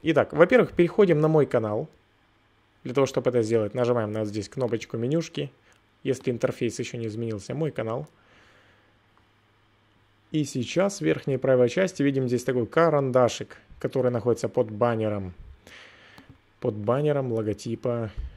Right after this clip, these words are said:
нашего канала. Настройки канала. И в разделе «Канал» с левой стороны в нашем раздвижном таком меню мы видим фирменный стиль.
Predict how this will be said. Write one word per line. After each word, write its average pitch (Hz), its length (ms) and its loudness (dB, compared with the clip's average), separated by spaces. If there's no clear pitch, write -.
нашего 147 400 -8
канала. 104 420 -6
Настройки 139 580 0
канала. 110 480 -4
И 196 120 2
в 156 80 2
разделе 143 480 6
«Канал» 190 380 0
с - 100 -10
левой 123 220 4
стороны 120 420 0
в 104 100 -8
нашем 110 500 -8
раздвижном 113 640 -2
таком 123 280 -4
меню 208 260 2
мы 156 180 0
видим 175 280 0
фирменный 143 480 -2
стиль. 101 360 -8